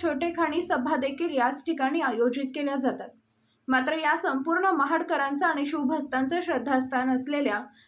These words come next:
छत्रपती शिवरायांच्या पुतळ्याच्या सभोवताली संरक्षणासाठी बांधण्यात आलेल्या कठड्याकडे मात्र सर्वांचेच दुर्लक्ष होताना दिसत आहे. गेल्या जवळपास अडीच वर्षापासून महाड नगर परिषदेमध्ये प्रशासकीय राजवट असून,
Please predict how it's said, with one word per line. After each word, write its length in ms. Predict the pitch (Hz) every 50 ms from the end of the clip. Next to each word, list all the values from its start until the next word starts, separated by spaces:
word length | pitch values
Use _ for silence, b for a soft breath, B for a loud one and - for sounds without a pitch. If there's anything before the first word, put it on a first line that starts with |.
| B B
छत्रपती 540 | - 370 359 403 403 392 392 359 - 370 392
शिवरायांच्या 720 | 381 381 349 330 339 302 269 269 269 285 311 320 311 381
पुतळ्याच्या 600 | 370 359 349 277 262 262 262 269 277 277 320 302
सभोवताली 720 | 302 302 311 254 233 311 302 339 349 - 349 339 339 349 339
संरक्षणासाठी 920 | 339 330 269 262 254 277 277 - 320 277 285 302 294 302 330 285 285 320 302
बांधण्यात 640 | 262 247 233 214 226 233 262 277 294 320 359 349
आलेल्या 340 | 339 302 285 269 269 269 269
कठड्याकडे 680 | 269 - 254 247 247 285 277 294 311 311 294 254 247 247
मात्र 360 | 247 247 233 233 240 247 226 202 247 - b b b b b b -
सर्वांचेच 640 | 330 302 302 302 330 370 370 359 403 403 392 -
दुर्लक्ष 500 | 330 262 285 277 262 269 269 269 - -
होताना 440 | 294 254 262 220 - 233 233 240 254
दिसत 380 | 233 233 240 233 - 233 220 -
आहे. 100 | 202 - _ _ _ _ _ _ _ B B B B B B B 262
गेल्या 260 | 302 302 330 330 330
जवळपास 600 | 320 330 311 311 349 381 392 392 381 349 381 381 415
अडीच 280 | 359 349 359 349 392
वर्षापासून 720 | 370 311 302 320 - 370 349 349 349 320 320 330 359 339 320
महाड 320 | 285 262 285 330 349 370
नगर 320 | 381 339 294 285 302 294
परिषदेमध्ये 840 | 277 294 320 277 285 294 294 320 285 262 285 302 294 269 254 277 311
प्रशासकीय 560 | - 285 262 262 262 277 285 285 - 339 349
राजवट 460 | 349 349 269 240 240 254 254 262 262 262
असून, 360 | 254 262 262 285 220 214